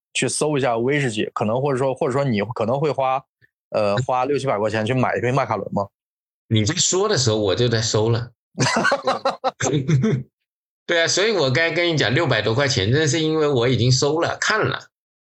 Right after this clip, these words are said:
Speaker 2: <laughs>
Speaker 1: 可以，反正这个东西就是
Speaker 2: 对，对，但，但我是这种人，就是，
Speaker 1: 嗯。
Speaker 2: 你可能我不一定会喜欢，但是我可能我会想去看，就是我可能也，平时我也不喝那么多酒，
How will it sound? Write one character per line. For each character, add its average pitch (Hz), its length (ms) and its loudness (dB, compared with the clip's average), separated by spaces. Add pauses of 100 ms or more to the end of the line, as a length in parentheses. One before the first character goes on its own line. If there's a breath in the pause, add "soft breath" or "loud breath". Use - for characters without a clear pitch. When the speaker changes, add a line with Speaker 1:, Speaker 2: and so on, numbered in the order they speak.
(140)
Speaker 2:
<laughs> - 1000 -2
Speaker 1:
可 104 180 -2
以， 101 260 -2
反 110 120 -2
正 180 180 0
这 277 140 0
个 165 80 0
东 160 180 2
西 165 140 0
就 156 160 0
是 135 340 -2 (240 soft breath)
Speaker 2:
对， 196 220 2
对， 127 40 -6
但， 240 240 -2
但 262 160 0
我 131 200 2
是 220 160 0
这 247 80 0
种 139 180 2
人， 107 100 2
就 160 120 4
是， 160 320 -2 (100)
Speaker 1:
嗯。 113 220 -2 (340)
Speaker 2:
你 117 480 2 (340)
可 - 140 0
能 151 380 0
我 107 340 0
不 170 80 0
一 185 80 0
定 208 160 0
会 208 80 2
喜 117 180 0
欢， 107 160 2
但 160 120 2
是 180 80 0
我 101 340 0 (220)
可 113 120 0
能 113 160 2
我 123 180 0
会 135 140 2
想 104 180 2
去 107 120 2
看， 127 400 0 (260 loud breath)
就 165 100 0
是 165 120 2
我 131 400 -2
可 151 100 2
能 165 80 2
也， 143 240 2
平 131 240 2
时 170 80 2
我 143 180 2
也 160 120 2
不 127 100 -2
喝 180 240 -2
那 214 80 0
么 170 100 0
多 117 160 2
酒， 107 360 -2